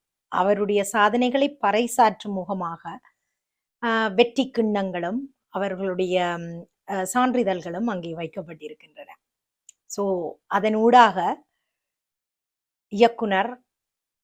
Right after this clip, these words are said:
இந்த பெண் எத்துணை திறமையானவர் என்பதை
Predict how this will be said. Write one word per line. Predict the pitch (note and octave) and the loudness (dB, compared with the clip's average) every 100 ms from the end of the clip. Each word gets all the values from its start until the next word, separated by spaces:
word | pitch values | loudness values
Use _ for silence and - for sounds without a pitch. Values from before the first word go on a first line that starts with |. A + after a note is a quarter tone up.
| _ _ _ | _ _ _
இந்த | A3+ A3+ G#3+ - | 0 4 2 2
பெண் | G3+ F#3 A#3+ - _ _ _ _ _ | 0 0 -2 -8 _ _ _ _ _
எத்துணை | G#3+ F3 B3 A#3 A#3+ B3 | -6 0 2 2 2 -2
திறமையானவர் | G#3 A3 B3+ C#4+ C4 G#3 E3 C3+ - _ _ _ | 0 4 4 4 4 2 -2 -8 -14 _ _ _
என்பதை | - G3+ G3 F3 G3+ D4 | -6 -4 -2 -2 -2 -6